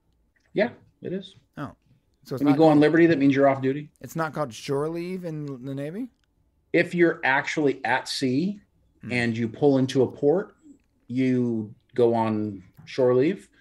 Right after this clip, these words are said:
Speaker 1: If you're off work, you're on liberty.
Speaker 2: Ah. Okay. Um, yeah. So the thing about that is, remember when, when we read the, the, the episode stuff?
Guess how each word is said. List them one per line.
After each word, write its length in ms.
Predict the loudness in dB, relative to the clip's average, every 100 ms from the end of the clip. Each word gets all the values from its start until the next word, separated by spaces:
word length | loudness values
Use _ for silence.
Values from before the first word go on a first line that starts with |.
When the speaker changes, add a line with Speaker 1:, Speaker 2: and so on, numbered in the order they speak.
| _ _ _ -2
Speaker 1:
If 220 | -2 2
you're 380 | 4 4 4 2
off 240 | 0 0
work, 400 | -2 0 0 -2 -14 -14
you're 240 | -6 -4
on 140 | -2 -4
liberty. 380 | -4 -6 -10 -20 _ _
Speaker 2:
Ah. 280 | -12 -12 -12 -16 _ _ _ _ _ _ _ _ _ _ _ _ _ _ _ _ _ _ _ _ _ _ _ -12
Okay. 240 | -8 -8 -10 _ _ _ _ _
Um, 360 | -4 -2 -2 -4 _ _
yeah. 400 | -6 2 4 4 -2
So 500 | _ -2 4 4 4 -4
the 80 | -6
thing 280 | -2 -2
about 340 | 0 -2 -4 -6
that 280 | -6 -6 -6
is, 440 | -6 -6 -10 -14 _ _ _ -6
remember 420 | -2 0 2 0
when, 540 | 0 -2 -4 -6 -10 -8
when 180 | -6 -6
we 100 | -4
read 360 | -2 -4 -4
the, 380 | -6 -6 -6 -10 _ -12
the, 240 | -10 -10 -12
the 200 | -8 -4
episode 440 | -4 -4 -6 -8
stuff? 380 | -10 -16 -16 -20